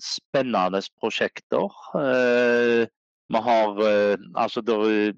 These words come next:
alt ifra for så vidt enkle prosjekter til,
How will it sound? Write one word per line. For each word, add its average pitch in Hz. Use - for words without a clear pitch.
alt 117
ifra 101
for 120
så 123
vidt 104
enkle 117
prosjekter 107
til, 104